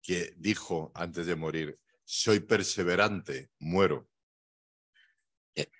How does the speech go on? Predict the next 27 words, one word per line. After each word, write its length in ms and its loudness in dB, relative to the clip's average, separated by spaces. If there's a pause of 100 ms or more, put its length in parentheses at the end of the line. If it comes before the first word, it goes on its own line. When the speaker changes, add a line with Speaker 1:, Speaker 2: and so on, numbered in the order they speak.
(100)
Speaker 2:
ah, 180 0
qué 80 -2
bueno, 300 2
eso 220 0
dijo 300 -4
Lacan. 320 -8
Speaker 1:
Eso 280 2
dijo 240 2
Lacan. 340 4 (540)
Speaker 2:
Soy 340 2
Speaker 1:
"Soy 300 8
perseverante, 1080 4 (100)
muero". 480 4 (560)
Yo 140 6
no 80 8
Speaker 2:
Perfecto. 220 2
Speaker 1:
sé 60 -2
si 100 0
lo 140 6
leí 400 2
en 240 -4
la, 440 -2 (160)
en 100 -6
la 80 -2
biografía 520 -2
de 140 2
Rudinesco, 760 -4